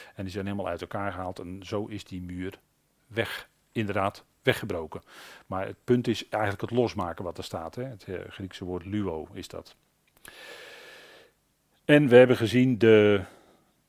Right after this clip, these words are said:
eh, vers veertien, vers vijftien,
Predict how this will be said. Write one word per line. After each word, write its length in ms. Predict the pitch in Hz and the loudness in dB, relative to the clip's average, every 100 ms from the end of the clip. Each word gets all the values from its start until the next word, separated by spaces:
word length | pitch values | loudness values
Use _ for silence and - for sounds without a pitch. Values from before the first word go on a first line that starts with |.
| _ _ | _ _
eh, 600 | - 92 92 92 92 90 87 | -10 -8 -6 -8 -10 -12 -14
vers 840 | - 110 98 - - - - - - - - - - | -6 -6 -6 -10 -12 -14 -16 -16 -20 -20 -20 -20 -6
veertien, 720 | 135 123 - 113 110 110 110 | -2 -2 -2 -6 -6 -6 -6
vers 220 | 101 - | -6 2
vijftien, 560 | 135 143 - 147 160 | 4 4 0 -4 -4